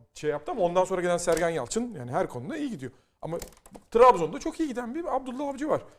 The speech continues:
Diyelim Abdullah Avcı'nın futbolu çok sıkıcı değil mi? Keşke geçen sene de sıkıcı oynayıp şampiyon olsaydı Trabzonspor değil mi? Yani ke-, hakikaten kasketliler geçen seneden gelirdi buraya.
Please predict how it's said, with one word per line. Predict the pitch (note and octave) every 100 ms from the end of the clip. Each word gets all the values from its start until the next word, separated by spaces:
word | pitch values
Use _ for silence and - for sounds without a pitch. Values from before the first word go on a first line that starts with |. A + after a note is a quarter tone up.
| _ -
Diyelim | G#3
Abdullah | B3 A#3 A#3 A#3+
Avcı'nın | A3 A3
futbolu | A3 - G3+ A3
çok | A3+
sıkıcı | - D#3+ C#3
değil | B3+
mi? | F3+
Keşke | G#3+ G#3+
geçen | G3+ - G#3+
sene | G#3 G#3
de | G3+
sıkıcı | - - F#3+
oynayıp | G#3 F3
şampiyon | G#3 G3 G3 C#4
olsaydı | C#4+ F3 D3+
Trabzonspor | C#3+ C#3+ A#2+ A#2+ - C3+
değil | B3
mi? | G#3+ - _ _ _ _ _ _ _ _ _
Yani | F#2
ke-, | - F3+ F3+ - _ _
hakikaten | F3 - D#3+ A#3
kasketliler | A#3 G3+ - G#3 G#3 F#3+ G3 - - _ -
geçen | E3+ A3
seneden | G#3+ F3 D#3+ B3 A#3
gelirdi | A#3+ A#3+ E3
buraya. | C#3+ C3